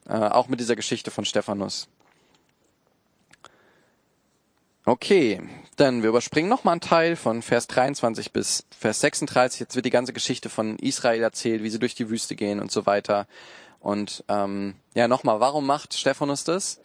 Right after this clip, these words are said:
Er möchte an dem Punkt anknüpfen, wo die Übereinstimmung ist.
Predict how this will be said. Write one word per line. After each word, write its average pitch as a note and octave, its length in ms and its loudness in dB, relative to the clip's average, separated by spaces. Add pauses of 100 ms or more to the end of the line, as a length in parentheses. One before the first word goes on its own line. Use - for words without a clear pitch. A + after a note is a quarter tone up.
(440)
Er A#2 120 0
möchte B2+ 300 0
an A#2 100 0
dem A2+ 260 -2
Punkt - 380 -2
anknüpfen, B2 720 -2
wo A#2 180 4
die A#2 100 -2
Übereinstimmung C#3 720 2
ist. - 360 -2